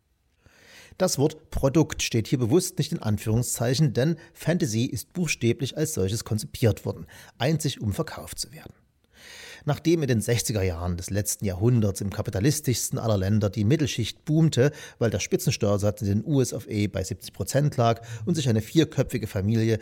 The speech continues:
von einem Monatsgehalt locker ein Haus in der Vorstadt leisten konnte, verödeten die Innenstädte zugunsten der Malls und den Ausfallstraßen, weil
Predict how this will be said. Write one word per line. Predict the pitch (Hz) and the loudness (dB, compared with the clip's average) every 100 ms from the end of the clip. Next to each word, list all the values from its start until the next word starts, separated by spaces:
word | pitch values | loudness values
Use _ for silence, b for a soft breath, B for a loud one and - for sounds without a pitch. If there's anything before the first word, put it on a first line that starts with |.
| B - | B -6
von | 147 | -2
einem | 131 107 | 2 2
Monatsgehalt | 117 135 117 - 104 101 101 | 2 2 0 -4 -2 0 0
locker | 92 92 139 - | -4 -2 0 0
ein | 104 98 | -2 -2
Haus | 95 98 | 0 -2
in | |
der | 90 | -2
Vorstadt | - - 175 - 95 | -4 0 0 0 -4
leisten | 87 90 - 107 | -4 -6 -6 -6
konnte, | - 107 156 156 B B B | -4 -2 -2 -4 B B B
verödeten | - - 214 180 160 | -6 0 2 2 0
die | 127 120 | 0 0
Innenstädte | 131 127 123 117 | 0 0 2 2
zugunsten | - 113 127 131 - 165 | 0 -2 0 0 0 0
der | 156 | 2
Malls | 101 92 92 95 | 2 2 0 -2
und | - | -2
den | 147 170 | -4 -2
Ausfallstraßen, | 107 92 - 85 92 - 101 110 120 87 | -4 -4 -6 -8 -8 -2 -2 2 0 0
weil | 90 107 | 0 0